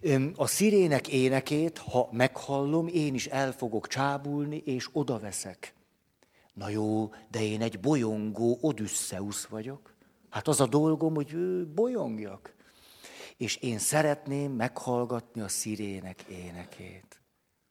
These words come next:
De nem akarok odaveszni. Ez fogós.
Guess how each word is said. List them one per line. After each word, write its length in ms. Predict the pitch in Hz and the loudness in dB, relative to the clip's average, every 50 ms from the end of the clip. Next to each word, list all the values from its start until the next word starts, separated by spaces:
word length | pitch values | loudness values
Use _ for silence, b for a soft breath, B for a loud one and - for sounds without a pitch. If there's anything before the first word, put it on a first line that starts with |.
| _ _ _ _ _ _ _ _ _ _ - | _ _ _ _ _ _ _ _ _ _ -10
De 140 | - 95 92 | -8 -6 -2
nem 200 | 98 117 127 135 | 0 2 2 2
akarok 420 | 135 - - 135 131 135 127 - | 2 0 0 -4 -4 -4 -4 -2
odaveszni. 800 | 151 160 151 156 127 113 110 98 - - - 101 98 95 95 - _ _ _ _ _ _ _ _ _ _ _ _ _ _ _ | -2 -2 -2 -2 -6 -6 -8 -8 -8 -10 -10 -12 -14 -16 -18 -20 _ _ _ _ _ _ _ _ _ _ _ _ _ _ _
Ez 220 | - - 98 90 - - | -12 -10 -10 -8 -8 -10
fogós. 840 | - - 110 139 160 131 101 90 92 104 113 - - - - - | -8 -4 -4 -4 -4 -4 -8 -8 -8 -12 -12 -12 -12 -12 -14 -14